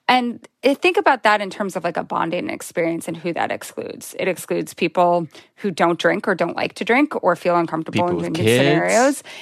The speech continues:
Speaker 1: And it
Speaker 2: Yeah.
Speaker 1: excludes people who have to pick up kids after school, right? E-, either it's people who don't have kids or people who can pay other people to take care of their kids or
Speaker 2: Yeah.
Speaker 1: cannot be the dominant caregiver in their family.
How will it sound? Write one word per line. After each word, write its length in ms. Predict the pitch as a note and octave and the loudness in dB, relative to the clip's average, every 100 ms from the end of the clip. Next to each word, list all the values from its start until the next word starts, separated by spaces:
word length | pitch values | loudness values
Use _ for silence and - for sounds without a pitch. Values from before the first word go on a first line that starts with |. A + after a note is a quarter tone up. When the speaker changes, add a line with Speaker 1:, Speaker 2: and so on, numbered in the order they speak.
| A#3+ | -2
Speaker 1:
And 160 | G3+ G#3+ | 0 2
it 60 | |
Speaker 2:
Yeah. 40 | G#3+ | 2
Speaker 1:
excludes 340 | C4+ B3 B3 | 2 2 2
people 320 | - D4+ D#4 D#4+ | 4 4 6 4
who 80 | |
have 140 | D4+ D#4 | 2 2
to 100 | E4 | 2
pick 260 | F4 F#4 F4+ | 4 2 0
up 100 | C#4+ | 0
kids 280 | G4 F#4+ | 2 4
after 280 | C#4+ C#4 D4+ | 4 2 -2
school, 360 | - F4+ D#4+ G3+ | -4 2 2 4
right? 300 | G#3 C4 C#4+ F#4 - E4 - | 2 2 0 -8 -12 -14 -14
E-, 400 | - C#3 A3+ - | -20 -18 -16 -4
either 340 | C4 C#4+ D#4+ C#4+ | 4 6 6 4
it's 280 | - G#3 - | 4 -2 0
people 260 | B3 G3+ | 0 2
who 80 | G3 | 2
don't 220 | F3+ G#3 | 4 4
have 180 | C4 C4 | 4 2
kids 200 | D#4 D4+ | 2 2
or 160 | - G#3 | 0 -2
people 360 | - A3+ A3+ | -2 0 0
who 320 | - G3+ F#3+ F3+ - - | 0 -2 -2 -4 -12 -4
can 180 | A3+ F#3+ | 0 0
pay 280 | - A3 G#3+ | 4 4 4
other 300 | F#3+ G#3 G3 | 0 -2 -2
people 320 | - G3+ A3 | -2 2 2
to 120 | G3+ | 2
take 240 | - F3+ - | 0 0 0
care 200 | D#3+ D3+ | 0 0
of 120 | E3 | -2
their 140 | - | -8
kids 480 | D#3+ - D#3+ F3 - D#4 D#4+ - | -4 -2 -4 -4 -12 -12 -12 2
or 380 | G#3+ G3+ F#3 F3+ | 4 6 4 0
Speaker 2:
Yeah. 220 | C3 D3 | -2 -2
Speaker 1:
cannot 420 | G#3+ G#3 G3 F#3+ - | -2 0 2 0 0
be 80 | F#3+ | 0
the 120 | F#3 | 0
dominant 420 | F3+ F3 E3+ - | 2 0 -2 -6
caregiver 420 | F#3 D#3 D#3+ E3+ E3+ | -6 -6 -6 -6 -6
in 80 | |
their 100 | F3 | -6
family. 560 | G3 E4 E4+ F#3 E3+ D#3+ | -2 2 2 2 -2 -2